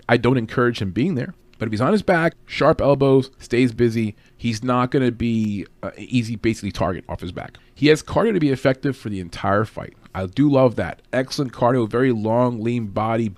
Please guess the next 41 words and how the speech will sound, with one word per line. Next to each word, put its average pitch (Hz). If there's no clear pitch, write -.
He's 107
also 120
got 117
very 117
good 123
submission 110
offense. 92
Of 113
his 135
eight 127
wins, 113
four 110
of 107
those 95
are 95
by 87
submission. 92
Now, 101
what 107
are 120
my 135
concerns 147
for 127
Mister 123
Hassanzada? 110
Number 117
one, 139
takedown 135
defense 120
is 110
bad. 107
If 107
he 151
fights 131
anyone 143
who 123
wants 120
to -
get 113
him 117
down, 123